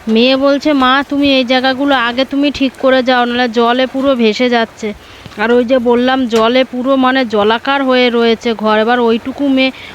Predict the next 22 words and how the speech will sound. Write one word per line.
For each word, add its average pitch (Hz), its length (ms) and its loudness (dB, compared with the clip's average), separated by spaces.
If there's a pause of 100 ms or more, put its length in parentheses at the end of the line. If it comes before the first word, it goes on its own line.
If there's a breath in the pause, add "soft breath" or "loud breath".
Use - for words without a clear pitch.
(140 loud breath)
ও 233 120 4 (280)
বা 277 140 2 (120)
কী 262 140 0 (160)
করবে, 247 400 2
ছোট 226 260 -2 (140)
মেয়ে, 233 220 0 (320 loud breath)
ওকে 233 220 -2
তো 262 140 0
বললেও 247 440 2
আর 269 180 2
হয় 247 240 0
না। 262 180 0 (1000)
আর 240 100 -4
দেখতেই 247 420 0
তো 277 100 0
পেলে 254 280 0
ছেলে 240 300 -2
একেবারে 254 420 -2
ভিজে 226 340 -2
টিজে 240 400 -2
চলে 226 260 -2
এসেছে। 247 320 -4